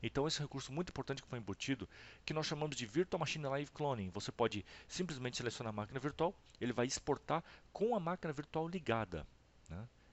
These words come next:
E aí você pode fazer todos os testes, copiar pra um outro servidor e assim por diante. Então, com isso, administradores de rede podem fazer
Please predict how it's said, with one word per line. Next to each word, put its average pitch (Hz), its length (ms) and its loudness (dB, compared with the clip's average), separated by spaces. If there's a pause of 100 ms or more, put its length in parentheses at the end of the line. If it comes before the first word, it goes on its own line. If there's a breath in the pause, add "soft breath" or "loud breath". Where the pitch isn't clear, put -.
(120)
E 139 120 2
aí 127 120 8
você 160 200 2
pode 160 200 2
fazer 147 160 -2
todos 156 200 0
os - 60 -2
testes, 127 300 2
copiar 113 500 2 (340 loud breath)
pra 123 120 0
um 113 240 -4
outro 120 320 2
servidor 104 800 4
e 110 80 4
assim 117 180 -2
por 131 160 -4
diante. 92 500 0 (680)
Então, 120 260 4 (300 loud breath)
com 156 200 0
isso, 165 360 2
administradores 131 580 2
de 131 80 0
rede 120 260 2
podem 127 300 2
fazer 101 240 0